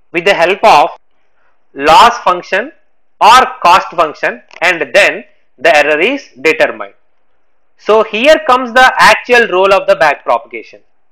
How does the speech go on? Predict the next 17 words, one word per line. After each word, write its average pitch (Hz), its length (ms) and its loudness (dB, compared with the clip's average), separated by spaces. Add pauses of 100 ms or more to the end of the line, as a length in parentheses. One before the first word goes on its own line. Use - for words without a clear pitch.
(580)
Now 214 420 0 (200)
the 180 140 -2
network 262 460 0
determines 214 680 -2 (280)
how 247 280 2
to 320 120 -2
adjust 185 640 0 (1040)
all 247 280 4
the 311 120 2
weights 277 280 0
in 233 140 -4
its 233 200 -6
network 175 420 0 (340)
so 190 200 -4
that 185 220 0
the 180 140 2
loss 175 260 4